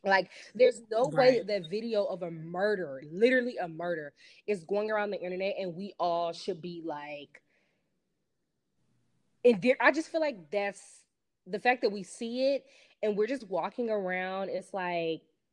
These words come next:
Speaker 1: we are traumatized, we're hurting, you know? That's not, that's nothing that should be the norm for anybody. Anyway.
Speaker 2: You know, thinking about this,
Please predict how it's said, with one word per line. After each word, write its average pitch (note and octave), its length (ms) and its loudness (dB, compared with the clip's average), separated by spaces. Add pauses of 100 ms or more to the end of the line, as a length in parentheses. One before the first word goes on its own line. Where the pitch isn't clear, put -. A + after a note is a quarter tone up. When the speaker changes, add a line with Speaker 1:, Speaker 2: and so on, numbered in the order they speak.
(220)
Speaker 1:
we A#3 220 -2
are A4 80 2
traumatized, B3+ 520 -4
we're C4 140 2
hurting, G3+ 500 0 (200)
you A3 160 -2
know? C4 380 -2 (440)
That's G#3 260 0
not, G3 480 -4 (240)
that's G3+ 240 -2
nothing F#3+ 460 -4
that F3+ 160 -4
should D#3+ 160 -10
be E3+ 140 -8
the D#3+ 120 0
norm D#3+ 360 0
for D#3+ 240 -6
anybody. D3 640 -6 (1700)
Anyway. F#3 240 4 (100)
Speaker 2:
You A3+ 140 2
know, A#3+ 300 4
thinking D4+ 260 2
about G3+ 380 0
this, A3+ 480 -2